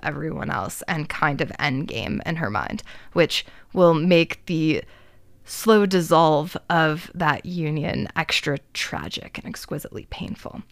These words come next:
But, yeah, he goes to meet Annette Hardgrove.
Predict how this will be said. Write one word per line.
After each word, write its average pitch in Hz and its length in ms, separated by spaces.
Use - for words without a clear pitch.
But, - 480
yeah, 208 200
he 202 140
goes 233 280
to 196 100
meet 175 460
Annette 196 260
Hardgrove. 170 880